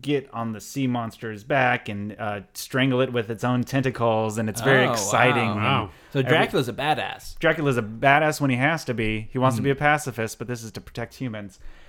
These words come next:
Speaker 1: And it, when the last breath of life leaves the sea monster, he looks back and sees that Renfield has gone amok and
Speaker 2: <laughs>
Speaker 1: killed, like, sucked the blood out of every,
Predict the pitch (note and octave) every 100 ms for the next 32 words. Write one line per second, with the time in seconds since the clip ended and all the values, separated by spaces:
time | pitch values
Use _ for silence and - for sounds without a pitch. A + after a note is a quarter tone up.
0 | - - - - C3 C3 B2+ C3 C3+ C3
1 | C3 C3+ C#3 C3+ C3+ C3 A2+ A#2 A2 A2
2 | A#2+ B2+ B2 C3 A2 G#2 G#2 A2 G#2 A2
3 | A2 A2 G#2 G2+ G#2 G#2 - A#2 G#2+ G2+
4 | G2 A2 F#2+ A2 G#2+ A2 - G#2 A2 G2+
5 | - - _ _ _ - A2+ G2+ - A#2
6 | A2 A2+ G#2+ A2+ A2+ A#2+ A2+ A2+ G2+ A2+
7 | G#2+ G#2+ A2 A2 G#2 - _ - G#2+ G#2
8 | B2+ - - G#2+ G#2 G2 G#2+ - D3+ -
9 | D#3 - C3 A#2+ A#2 - _ - A#2+ A#2
10 | - C3 B2 A#2+ A2+ A#2 A#2 A2 G2+ A2+
11 | A2+ A#2 A2+ A2+